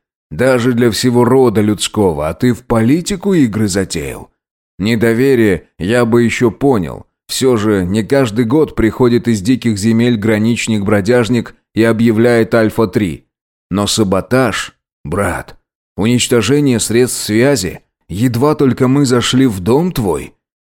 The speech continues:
Ты прав, я действительно обвиняю тебя в предательстве и в том, что ты лжешь тоже. Скажи мне, что я ошибаюсь».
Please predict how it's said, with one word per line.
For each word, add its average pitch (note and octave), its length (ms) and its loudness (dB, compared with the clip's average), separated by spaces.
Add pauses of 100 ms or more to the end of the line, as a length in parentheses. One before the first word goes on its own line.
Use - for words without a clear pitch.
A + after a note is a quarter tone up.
Ты G2+ 160 0
прав, G2+ 540 0 (320)
я A2 240 0
действительно B2 840 0
обвиняю B2 580 2
тебя B2 340 0
в B2 80 -8
предательстве C3 880 -2 (300)
и G2+ 140 -2
в - 100 -10
том, D#3+ 280 0
что D#3+ 200 0
ты E3 160 2
лжешь E3 520 2
тоже. A#2 520 -2 (400)
Скажи A2 500 0
мне, D#2 500 -6
что - 300 -2
я A#2 240 0
ошибаюсь». A2+ 840 -4